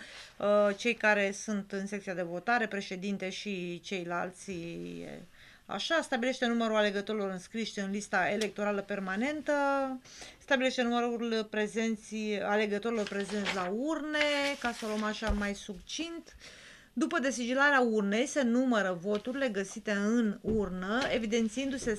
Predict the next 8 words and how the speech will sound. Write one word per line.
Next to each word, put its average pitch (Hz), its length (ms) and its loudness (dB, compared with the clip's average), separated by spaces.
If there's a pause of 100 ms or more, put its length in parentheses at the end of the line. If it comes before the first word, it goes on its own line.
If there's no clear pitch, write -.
separat 240 680 2
voturile 240 440 0
valabile 202 460 2
exprimate, 214 1120 0 (1300)
respectiv 302 540 6
voturile 302 460 6
nule 247 500 6
pentru 208 240 0